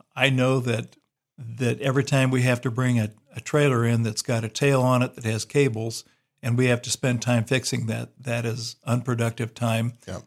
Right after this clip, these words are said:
Speaker 1: for that trailer out on the road, and we need to be able to solve that issue. You know, ultimately, we want to keep our drivers on the road and productive,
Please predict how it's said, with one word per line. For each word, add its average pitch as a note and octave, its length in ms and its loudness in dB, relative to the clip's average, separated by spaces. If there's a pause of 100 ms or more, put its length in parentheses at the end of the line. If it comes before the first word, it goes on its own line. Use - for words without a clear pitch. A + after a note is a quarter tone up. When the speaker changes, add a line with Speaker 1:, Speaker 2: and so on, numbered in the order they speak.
(140)
Speaker 1:
for B2 80 -4
that - 180 -6
trailer A#2+ 340 -2
out A#2 160 0
on A2+ 80 -4
the A2+ 80 -2
road, A#2 260 -4
and A2+ 140 -6
we B2+ 120 0
need A#2+ 280 2
to A#2 60 -8
be A#2 140 -4
able A2+ 140 -6
to A#2 60 -8
solve A#2 360 -4
that A2+ 160 -8
issue. A#2 440 -10 (720)
You B2 80 2
know, A#2 240 0
ultimately, C3+ 580 4
we C3 160 2
want C3 360 0
to - 80 -20
keep - 280 -2
our A#2+ 120 2
drivers A#2+ 480 2
on C#3 200 2
the C#3+ 80 2
road C#3 300 2
and C#3 160 -10
productive, B2+ 600 -2